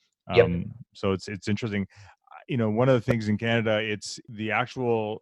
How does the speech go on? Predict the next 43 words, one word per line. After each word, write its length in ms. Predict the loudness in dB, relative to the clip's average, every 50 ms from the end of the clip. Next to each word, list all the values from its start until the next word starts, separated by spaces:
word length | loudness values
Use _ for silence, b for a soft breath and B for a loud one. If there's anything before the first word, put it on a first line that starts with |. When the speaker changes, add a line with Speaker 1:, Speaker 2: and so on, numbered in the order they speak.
| -10
Speaker 2:
shift 520 | -10 -8 -6 -4 2 4 4 4 4 2 0
or 100 | -2 0
the 300 | 0 0 0 0 -2 -2
significance 680 | -4 -8 -10 -8 -4 -4 -4 -4 -4 -2 -2 -2 -2 -2
of, 140 | -4 -4 -2
like, 220 | -4 -4 -4 -4
the 100 | -6 -8
drops 520 | -2 0 2 2 4 2 0 -2 -8 -16 -10 -6
aren't 200 | -4 -2 -2 -4
as 100 | -6 -8
high, 300 | -6 -4 -2 -2 -2 -2
but 160 | -4 -6 -8
we're 160 | -6 -6 -2
definitely 320 | -2 -2 -2 0 -2 -2
seeing 240 | 0 0 -2 -2 0
that 200 | -2 -2 -2 -4 -6 -10 _ -10
a-, 100 | -10 -8 -6 -6
as 180 | -6 -6 -4
well 340 | -2 0 0 0 0 0 -2
in 120 | -2 -4 -4
Canada. 340 | -4 -4 -4 -2 -4 -6 -10 b b b b b b b b b b
I 80 | 2 4
mean, 240 | 6 6 6 4 2 -4
how, 260 | 0 4 4 4 4 2 -2
how 160 | 2 2 4
long, 480 | 6 6 8 8 6 6 4 0 -2 -6 _ _ -8
how 160 | -4 -2 0
long 140 | 0 0 0
do 60 | 0
you 60 | 0
think 180 | 0 -2 -2 0
this 200 | -2 -4 -4 -6
is 60 | -6
gonna 220 | -4 -4 -4 -4
last? 540 | -4 -6 -8 -10 -12 -12 -16 -18 -18 -18 -20 _ _ -8 -2
I 60 | 0
mean, 460 | 2 4 4 6 6 6 4 4 2 0
it's 120 | 2 6
just 180 | 6 6 6 6
as 160 | 2 0 2
far 220 | 6 8 10 10
as 180 | 10 10 8 6
the, 420 | 4 4 4 2 0 0 -2 -6